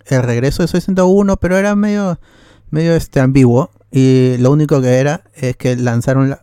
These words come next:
oficialmente la canción, pero no es la versión, es otra cosa, es, está remixeada, se escucha horrible, no es el, el de la serie, que era un pop, pero por la nostalgia uno lo recuerda más chévere de lo que era.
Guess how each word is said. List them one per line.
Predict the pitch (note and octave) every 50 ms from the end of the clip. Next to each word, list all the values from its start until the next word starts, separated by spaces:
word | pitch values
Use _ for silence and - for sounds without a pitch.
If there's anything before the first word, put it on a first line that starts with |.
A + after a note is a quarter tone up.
| _
oficialmente | - D3 - - B2+ A2+ - C3+ C3 C3 C3+ C3 B2+ C3+ B2+
la | B2
canción, | - - D3 B2 - - C3 B2+ B2+ - - - - - - _ _ _ -
pero | B2+ A#2 A#2+ A#2+
no | A#2+ B2 C3+ C#3 C#3 C3+ C3+ C3
es | C3 B2+ B2+ B2 - - - - -
la | C#3+ B2 A#2+ A2+ A2
versión, | A2 G#2 - - B2+ A#2+ A#2 A#2 B2+ -
es | C3 - - -
otra | C3 D3 - C3 B2+
cosa, | - - A#2+ A2 - A2+
es, | G#2+ - -
está | C#3+ - - - C3+ C3
remixeada, | C3+ C#3 C#3 B2+ A#2+ - - - C#3 C3 C3 C3 C#3 C#3 C#3 C3+ C3 C3 B2+ B2 C3 D3+
se | D3+ E3
escucha | C#3+ - F3+ - - E3
horrible, | C#3+ A#2 A2+ A2 A#2 - - _ _ _ _ _ _ _ - -
no | C3 C3+ D3+ E3 E3+
es | D#3+ - -
el, | C#3+ C3 -
el | C3 B2
de | A#2+ A#2
la | A#2 A2+
serie, | - - C3 B2 B2 A#2
que | - A2+ A#2 A#2 -
era | - C#3
un | C3+ C#3 C#3
pop, | - - D#3 D3+ - - - - - - _ _ _ -
pero | - C3 B2 A#2+ A#2+ A#2+ A#2
por | - - C3
la | B2+ B2+ B2
nostalgia | B2 A#2+ - - D3 C3+ C3+ C3 - D3 C3
uno | C3+ C3 C3+ C3+
lo | B2+ B2+ A#2
recuerda | A#2+ A#2+ A#2 - B2 A#2+ A#2+ A#2+ A#2 A2+
más | A2+ A#2+ A#2+ -
chévere | - C3 B2 A#2+ A#2+ A2+
de | A2+ A2+
lo | A2+ -
que | - A#2+ A#2+
era. | A#2+ A#2+ D3+